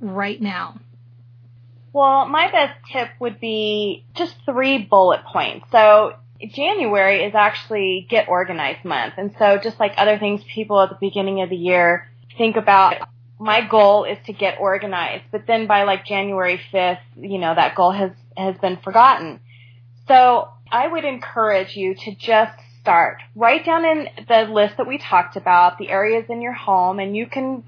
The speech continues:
Speaker 2: find a list on my website that you can, you know, download and print and start from there. Just start by journaling and writing down what it is you, you want to tackle, your goals with uncluttering. But I want to follow that up with the importance of,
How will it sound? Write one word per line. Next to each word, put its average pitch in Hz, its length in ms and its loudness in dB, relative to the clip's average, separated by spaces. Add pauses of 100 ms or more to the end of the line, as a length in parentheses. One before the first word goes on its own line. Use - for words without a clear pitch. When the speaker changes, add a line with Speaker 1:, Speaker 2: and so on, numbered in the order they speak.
Speaker 2:
find 277 260 2
a 269 80 -2
list 233 220 0
on 208 160 0
my 226 140 4
website 180 520 0
that - 100 -12
you 202 180 -10
can, 208 560 -8
you 214 160 -8
know, 214 120 -2
download 208 460 0
and 254 120 -8
print 185 320 -2
and 208 120 -8
start 185 340 0
from 220 180 -6
there. 156 360 -2 (800)
Just 339 300 2
start 311 360 4
by 240 220 2
journaling 208 500 -4
and 208 140 -8
writing 220 320 -2
down 196 380 -4 (140)
what 226 160 -2
it 254 120 -6
is 226 200 -4
you, 214 340 -12
you 202 200 -12
want 190 200 0
to 185 60 -8
tackle, 175 460 -4
your 190 200 -4
goals 185 500 2
with 180 180 -2 (140)
uncluttering. 165 840 -2 (640)
But 254 260 8 (280)
I 233 120 -6
want 277 220 -4
to - 140 -10
follow 240 240 6
that 208 240 4
up 220 240 2
with 208 160 -8
the 208 100 -12
importance 214 480 -8
of, 190 280 0